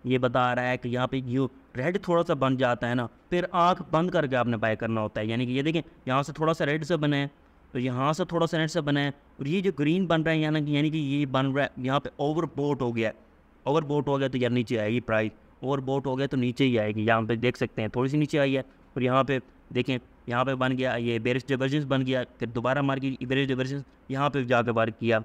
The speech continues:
ये सारे की सारी की चीज़ें वर्क कर रही हैं। आपने क्या करना है, सिर्फ और सिर्फ देखना है ये वाला जो लेवल है,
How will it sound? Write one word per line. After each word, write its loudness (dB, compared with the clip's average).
ये 2
सारे 2
की -2
सारी 2
की -6
चीज़ें -2
वर्क 0
कर 4
रही -2
हैं। -6
आपने 4
क्या 2
करना -2
है, -6
सिर्फ -2
और 0
सिर्फ -2
देखना 0
है -2
ये 2
वाला 2
जो 0
लेवल 0
है, -6